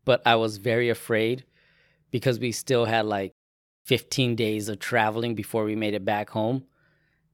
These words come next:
And I was like, "I don't know, like, if we get there and it's no longer cotton candy and it's just, like, mushed."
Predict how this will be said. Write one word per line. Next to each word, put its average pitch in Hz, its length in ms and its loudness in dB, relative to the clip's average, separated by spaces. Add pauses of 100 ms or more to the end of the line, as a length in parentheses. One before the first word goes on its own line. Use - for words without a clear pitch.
(180)
And 110 140 0
I - 20 -2
was 104 140 -6
like, 104 180 -8 (140)
"I 107 140 -2
don't 107 380 -4
know, 107 540 -4
like, 104 220 -4
if 107 140 -6
we 123 60 -2
get 113 220 -2
there 101 220 -2
and 98 100 -4
it's - 160 -8
no 113 200 -2
longer 101 500 -4 (120)
cotton 107 260 2
candy 101 340 -2
and 95 100 -8
it's 92 100 -10
just, 101 140 -8
like, 95 220 -4
mushed." 104 840 -6